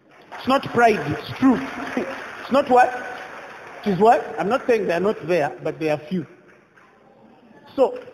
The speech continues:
again, you'll go there and still find the same word. Because you can run from a church, but you can't run away from <laughs> the word. You understand what I'm saying? So how then do you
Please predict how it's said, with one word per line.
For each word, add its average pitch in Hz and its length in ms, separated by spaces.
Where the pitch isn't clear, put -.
again, 285 300
you'll 214 140
go 233 140
there 202 200
and 180 160
still 320 180
find 226 260
the 175 160
same 220 200
word. 196 400
Because 220 280
you 240 60
can 247 240
run 311 240
from 185 160
a 170 60
church, 185 340
but 180 140
you 190 60
can't 247 220
run 220 140
away 185 180
from 180 220
<laughs> - 760
the 175 100
word. 165 560
You 185 200
understand 247 280
what 226 100
I'm 190 120
saying? 165 280
So 294 120
how 403 420
then 269 300
do 247 100
you 254 340